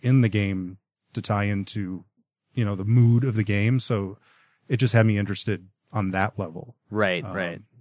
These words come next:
Speaker 1: not just, nothing to do with the gameplay. I just wanna experience <laughs> whatever it is that they're putting that music on top of.
Speaker 2: So let's go ahead and move along from Michiru Oshima to the next guest of honor. And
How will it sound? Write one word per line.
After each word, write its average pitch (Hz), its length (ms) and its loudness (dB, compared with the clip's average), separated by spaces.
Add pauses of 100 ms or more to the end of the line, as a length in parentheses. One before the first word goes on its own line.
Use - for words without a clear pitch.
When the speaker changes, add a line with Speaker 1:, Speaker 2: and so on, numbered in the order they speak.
(160)
Speaker 1:
not 98 220 -4
just, 110 280 -2 (400)
nothing 113 380 2
to 98 60 0
do 98 120 -2
with 85 100 -10
the 98 60 -8
gameplay. 98 400 -4
I 98 120 0
just 104 160 0
wanna 92 140 -4
experience 92 760 -2 (300)
<laughs> - 360 -2
whatever 139 420 6
it 131 80 4
is 120 160 6
that 113 120 0
they're 117 120 0
putting 104 400 -4 (320)
that 104 160 -4
music 101 320 -4
on 87 140 -8
top 95 280 -8
of. 113 260 -16 (1040)
Speaker 2:
So 117 420 6
let's 147 240 6
go 214 100 8
ahead 190 200 8
and 147 100 10
move 156 200 10
along 123 520 6
from 196 600 8 (380)
Michiru 117 380 6
Oshima 113 560 2
to 143 120 4
the 120 100 6
next 131 400 2
guest 127 300 4
of 107 120 4
honor. 107 380 6
And 107 240 0